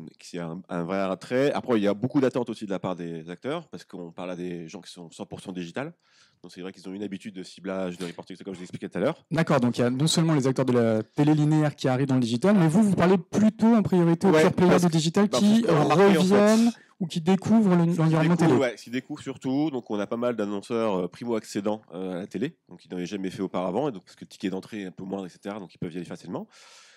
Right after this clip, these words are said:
Speaker 1: Euh, on les accompagne aussi très bien parce qu'on simplifie du coup l'achat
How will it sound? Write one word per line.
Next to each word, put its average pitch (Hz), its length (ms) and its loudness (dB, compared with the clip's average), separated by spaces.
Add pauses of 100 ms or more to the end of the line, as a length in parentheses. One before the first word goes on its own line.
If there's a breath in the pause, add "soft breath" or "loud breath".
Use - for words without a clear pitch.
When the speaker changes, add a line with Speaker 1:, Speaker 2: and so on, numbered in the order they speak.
(180 soft breath)
Speaker 1:
Euh, 95 100 0
on 92 80 -2
les 98 100 -4
accompagne 110 380 -4
aussi 101 180 -10
très 101 140 -12
bien 139 80 -6
parce 170 120 -10
qu'on 90 300 -10
simplifie 120 560 -12
du 101 120 -8
coup 104 120 -14
l'achat 113 420 -8